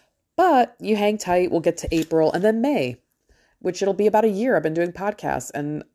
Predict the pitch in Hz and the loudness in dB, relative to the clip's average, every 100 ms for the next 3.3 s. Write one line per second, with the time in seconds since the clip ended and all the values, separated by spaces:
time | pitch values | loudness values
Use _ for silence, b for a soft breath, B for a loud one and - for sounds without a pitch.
0 | _ _ _ _ 160 190 190 202 254 - | _ _ _ _ -2 -2 0 2 0 0
1 | 196 - 220 196 247 - 160 160 214 202 | -4 -4 -4 -4 -4 -4 -4 -2 -2 -2
2 | 160 170 165 170 175 - 190 180 202 160 | -4 -6 -6 -6 -6 -6 -4 -2 -4 -4
3 | 139 123 120 | -6 -6 -10